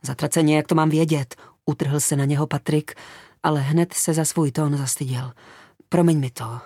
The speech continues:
zase jsem se nevyspal.“ „To je v pořádku“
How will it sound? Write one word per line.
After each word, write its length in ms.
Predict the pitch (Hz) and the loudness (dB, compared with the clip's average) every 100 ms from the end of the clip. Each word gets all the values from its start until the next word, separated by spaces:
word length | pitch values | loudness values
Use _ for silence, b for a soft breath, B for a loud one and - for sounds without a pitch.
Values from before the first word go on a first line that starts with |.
| B B - | B B -12
zase 220 | - 127 120 | -6 -6 -4
jsem 160 | 143 | -4
se 160 | 131 127 | -4 -6
nevyspal.“ 500 | 127 139 - 139 - _ _ _ _ _ _ _ _ _ _ _ - | -8 -8 -8 -10 -12 _ _ _ _ _ _ _ _ _ _ _ -10
„To 120 | 240 | -8
je 140 | 220 | -6
v 80 | 208 | -8
pořádku“ 680 | - 151 170 170 - 151 | -10 -8 -8 -8 -12 -14